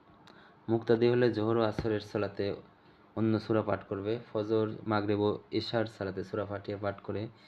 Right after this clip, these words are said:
ইমামের কিরাত মনোযোগ সহকারে শ্রবণ করবে, অন্য সূরা পাঠ করবে না। আবু দাউদ, তিরমিজি, নাসাই, আহমদ, দারাকুতনি, মিশকাত, হাদিস আটশো চুয়ান্ন।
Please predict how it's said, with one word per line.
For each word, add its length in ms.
ইমামের 320
কিরাত 420
মনোযোগ 260
সহকারে 360
শ্রবণ 340
করবে, 220
অন্য 320
সূরা 200
পাঠ 300
করবে 220
না। 140
আবু 140
দাউদ, 220
তিরমিজি, 380
নাসাই, 480
আহমদ, 400
দারাকুতনি, 460
মিশকাত, 360
হাদিস 380
আটশো 340
চুয়ান্ন। 380